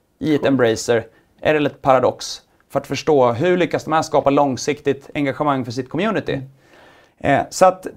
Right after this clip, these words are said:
Speaker 1: så att, eh, alla de verktyg man kan köpa på gatan,
Speaker 2: <laughs>
Speaker 1: de är kanske lite för linjära.
Speaker 2: Mm.
Speaker 1: Och jag tror inte över tid att de är tillräckligt dynamiska.
Speaker 2: Nej.
Speaker 1: Det är bra, eh, standardtjänster, in-, inte minst inom mobilspel så är App Annie en fantastisk sådan.
Speaker 2: Mm.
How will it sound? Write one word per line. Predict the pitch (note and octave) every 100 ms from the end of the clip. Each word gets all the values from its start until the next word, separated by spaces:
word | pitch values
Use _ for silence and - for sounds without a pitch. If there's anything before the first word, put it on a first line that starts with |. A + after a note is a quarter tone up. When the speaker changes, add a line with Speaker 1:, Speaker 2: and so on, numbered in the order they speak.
| -
Speaker 1:
så | -
att, | F#3 F3+
eh, | F#3+ F3+ F3 E3+ -
alla | F#3+ F#3+ G3
de | A3 G3
verktyg | F3+ - E3+
man | D#3+
kan |
köpa | C#3 - D3
på |
gatan, | F3 D3+ - C#3 A2 - _ _
Speaker 2:
<laughs> | - G#3+
Speaker 1:
de | C#3 F#3 G3
är | F3 E3
kanske | D#3 D#3+ C#3
lite | D#3 C3+
för | D3
linjära. | D#3 D#3+ G3+ G3+ A2 G2+ -
Speaker 2:
Mm. | C#3+ C3+ _ _ _ -
Speaker 1:
Och | E3+ D#3+ -
jag | E3
tror | E3 F3
inte | F3 D#3 E3
över | D#3
tid | - F#3+ F3
att | D#3
de | D3+
är | C#3
tillräckligt | C#3 C#3 B2+
dynamiska. | C#3+ E3+ E3+ C3+ - E2 -
Speaker 2:
Nej. | C#3 _
Speaker 1:
Det | -
är | E3
bra, | D#3+ G3 F#3 D#3+
eh, | - D3+ C#3+ B2+ D#2+ -
standardtjänster, | - F3+ D#3 C3+ F#3 D#3+ A#2 A2+
in-, | D#3 E3+ -
inte | E3 F3
minst | F3 E3 D#3
inom | D3 C#3 - -
mobilspel | D#3 E3+ D3 - F3 D3+
så | D3+
är | -
App | F3 E3
Annie | D3 C#3
en | B2+
fantastisk | C#3 E3 D3+ C#3+
sådan. | - A#2+ E2 D#3
Speaker 2:
Mm. | C#3+